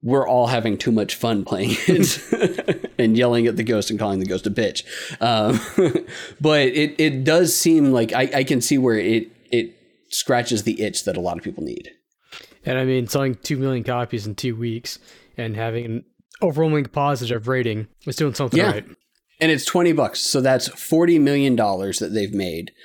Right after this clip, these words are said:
Speaker 1: um, which uh, that brings me to the next point of early access, I think, is the best route of doing something rather than kickstarting or anything like that.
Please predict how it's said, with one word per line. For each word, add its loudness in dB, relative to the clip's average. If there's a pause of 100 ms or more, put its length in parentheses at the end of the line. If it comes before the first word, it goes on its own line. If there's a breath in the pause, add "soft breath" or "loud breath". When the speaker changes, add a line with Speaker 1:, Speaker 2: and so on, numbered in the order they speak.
(280 loud breath)
Speaker 1:
um, 0 (100)
which 0 (680 loud breath)
uh, 4
that 2
brings 2
me 4
to 2
the 2
next 2
point 0
of -2 (600)
early 4
access, 0
I 2
think, 0
is 0
the 0
best 0
route 0
of -4
doing 2
something 0
rather 0
than -2
kickstarting -4
or -4
anything -6
like -10
that. -16